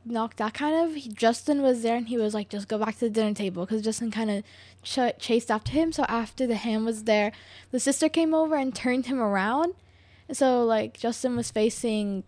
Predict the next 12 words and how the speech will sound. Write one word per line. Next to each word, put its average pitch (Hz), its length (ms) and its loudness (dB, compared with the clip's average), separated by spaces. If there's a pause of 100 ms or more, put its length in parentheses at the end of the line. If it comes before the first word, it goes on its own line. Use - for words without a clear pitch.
the, 196 320 2
like, 175 580 -4
the 220 100 0
table, 262 560 6 (380)
and 226 260 0
the 214 40 -6
sister 233 280 -4
was 220 160 -2
facing 214 420 0
the 196 100 0
door, 208 500 0
like, 226 180 0